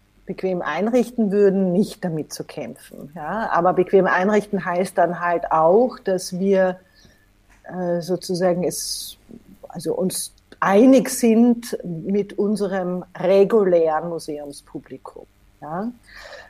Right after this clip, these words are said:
Ähm, nachdem ich aber der Überzeugung bin, und da bin ich wirklich nicht alleine, das sind einfach sehr viele und, und ich würde sagen, alle Museen, die eher der Herausforderung unterliegen, sich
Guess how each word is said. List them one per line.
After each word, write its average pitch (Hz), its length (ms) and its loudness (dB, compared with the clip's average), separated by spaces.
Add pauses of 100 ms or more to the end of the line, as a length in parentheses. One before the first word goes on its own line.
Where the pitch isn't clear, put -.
(160)
Ähm, 185 640 2 (140)
nachdem 214 440 2
ich 220 200 -2
aber 180 400 0
der 175 240 -2
Überzeugung 190 640 0
bin, 208 160 0
und 190 80 0
da 175 80 2
bin 180 160 -2
ich 170 100 -10
wirklich 190 340 -4
nicht 175 220 -8
alleine, 170 460 -2
das 165 160 0
sind 175 180 -10
einfach 165 240 -10
sehr 156 300 -8
viele 208 720 4
und, 156 440 -4 (120)
und 160 400 -14
ich - 180 -18
würde 165 160 -4
sagen, 165 460 -8 (1080)
alle 202 320 4
Museen, 208 640 4
die 196 180 0 (160)
eher 226 540 2
der 190 160 -4
Herausforderung 180 840 0
unterliegen, 185 600 -6
sich - 520 -10